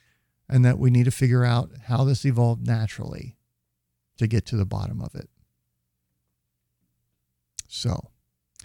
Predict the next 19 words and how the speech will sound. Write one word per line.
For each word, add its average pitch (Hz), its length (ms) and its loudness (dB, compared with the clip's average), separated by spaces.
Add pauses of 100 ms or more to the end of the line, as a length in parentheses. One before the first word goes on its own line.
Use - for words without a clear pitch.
(1400)
okay, 117 520 -4 (880)
let 131 80 -16
me 131 100 -10
get - 240 -14
back. 101 380 -12
Where 76 180 -16
was - 240 -18
I? - 160 -20 (2250)
Oof. 104 280 -8 (1600)
Oh, 90 140 -8
shit. - 440 -20 (100)
I - 80 -14
just - 220 -12
closed - 260 -8
a - 60 -14
tab. - 380 -4 (320)
<laughs> 906 380 -20
Hold - 340 -4
on. - 120 -12